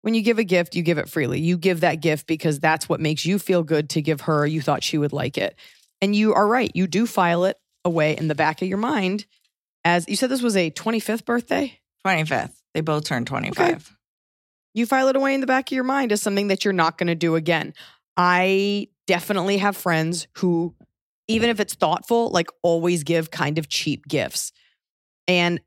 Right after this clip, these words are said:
Speaker 1: that's okay, 'cause I know they don't make a ton of money, but, like, no matter what it is, like, it's kinda always the cheap version of something. And you're like, "Save your money. Don't even give me a fucking gift." Um, you absolutely don't say anything. If you want to say something that will make her feel bad,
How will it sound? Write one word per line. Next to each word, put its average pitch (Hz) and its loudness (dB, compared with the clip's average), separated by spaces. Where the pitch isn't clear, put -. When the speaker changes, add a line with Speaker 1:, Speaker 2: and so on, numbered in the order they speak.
Speaker 1:
that's 214 2
okay, 208 2
'cause 175 -2
I 156 2
know 190 2
they 202 2
don't 196 0
make 180 0
a 180 -2
ton 160 -2
of 160 0
money, 180 0
but, 165 -2
like, 160 0
no 170 -2
matter 185 2
what 214 2
it 226 -2
is, 220 0
like, 175 0
it's 170 -6
kinda 180 -2
always 170 0
the 170 -2
cheap - -4
version 151 0
of 131 -4
something. 131 -4
And 156 -4
you're 160 -2
like, 160 -4
"Save - -4
your 156 -4
money. 139 -4
Don't 156 -6
even 156 -6
give - -8
me - -10
a - -14
fucking - -12
gift." - -12
Um, 175 0
you 202 0
absolutely 220 2
don't 180 0
say 156 0
anything. - -4
If 262 0
you 247 2
want 143 0
to 262 2
say 262 0
something 254 -2
that 190 2
will 190 2
make 185 0
her 175 2
feel - 0
bad, 220 2